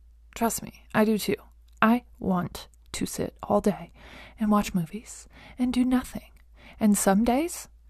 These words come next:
I do that. But most days, I'm here doing this, making a change to start taking steps towards the life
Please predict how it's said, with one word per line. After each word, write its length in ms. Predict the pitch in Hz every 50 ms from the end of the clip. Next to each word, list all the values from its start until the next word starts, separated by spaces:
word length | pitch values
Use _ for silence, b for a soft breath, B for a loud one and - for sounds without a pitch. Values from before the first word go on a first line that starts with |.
| - -
I 120 | 262 294
do 260 | 294 254 277 330 381 370
that. 320 | - - - - - - - - - - - - - - - - - - - - - - - - - - - - -
But 240 | - 220 208 - - - -
most 760 | - 180 180 180 180 180 185 190 196 220 240 - - - -
days, 680 | - 190 180 180 185 220 294 359 381 - - - - - - _ _ - - - - - _ _ - - _ _ _ _ - - _ - -
I'm 160 | - 208 196 180
here 360 | 156 160 170 - - - - - - - - _ - - - _ - - - _ - - - _ _ - - _ - _ _ - - - - - - _ _ - _ _
doing 340 | - - 190 196 208 208 196
this, 540 | 185 180 180 165 - - - - - - - - - - - - - - -
making 500 | 175 175 170 170 190 - - 220 214 214
a 80 | 220 208
change 720 | - - - 190 185 185 185 185 180 180 185 175 - - - -
to 120 | - 180
start 320 | - - - 185 180 - -
taking 480 | - - - 190 196 - 240 247 226
steps 560 | 226 - - 208 196 190 185 - - - - - - -
towards 580 | - - - 190 196 196 190 180 - - - -
the 120 | - 196
life 460 | 175 175 175 185 185 190 208 208 -